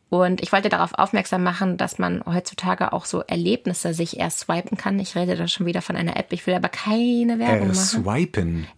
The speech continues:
Speaker 1: Erst swipen kann.
Speaker 2: Ach so.
Speaker 1: Das heißt, ähm,
Speaker 2: Man
Speaker 1: zum
Speaker 2: swipet auf dem Handy nach
Speaker 1: Beispiel
Speaker 2: links und
Speaker 1: kann
Speaker 2: rechts.
Speaker 1: ein Landwirt die Aktion hochladen,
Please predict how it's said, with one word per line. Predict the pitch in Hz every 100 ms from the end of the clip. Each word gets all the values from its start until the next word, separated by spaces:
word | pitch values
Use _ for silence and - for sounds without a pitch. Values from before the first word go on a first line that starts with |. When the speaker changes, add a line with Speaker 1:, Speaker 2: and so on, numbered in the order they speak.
| -
Speaker 1:
Erst | 208 226 -
swipen | 165 175 220 - 170 165
kann. | - 165
Speaker 2:
Ach | -
so. | 113
Speaker 1:
Das | 180
heißt, | 185 - - - - - -
ähm, | - 175 180 180 175 175 185 -
Speaker 2:
Man | -
Speaker 1:
zum | - 104
Speaker 2:
swipet | 98 98
auf |
dem | 101
Handy | 107 113
nach | -
Speaker 1:
Beispiel | 107
Speaker 2:
links | 208
und | 196
Speaker 1:
kann | 208 214
Speaker 2:
rechts. | 214
Speaker 1:
ein | - 190 185
Landwirt | 175 208 208 - 196 202 - - - - - -
die | 185 -
Aktion | 170 - - 185 190 190 170
hochladen, | 185 - 190 165 165 170